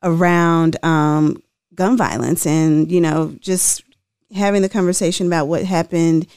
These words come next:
in Jacksonville, in Chapel Hill, North Carolina. And Mike, um, thank you again for coming and speaking with us and shedding some light on what we can do moving forward in the future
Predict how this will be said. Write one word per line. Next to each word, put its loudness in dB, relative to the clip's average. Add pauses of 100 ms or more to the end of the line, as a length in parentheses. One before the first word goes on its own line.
(360)
in 0
Jacksonville, 0
in 0
Chapel -2
Hill, 2
North 0
Carolina. 0 (340)
And -2
Mike, 0
um, 0
thank -2
you 2
again 2
for -2
coming 0
and -2 (140)
speaking -4
with 0
us 0
and 0 (380)
shedding 2
some 2
light 0
on 0
what -2
we -2
can -2
do 2
moving -2
forward -2
in -2
the 0
future -4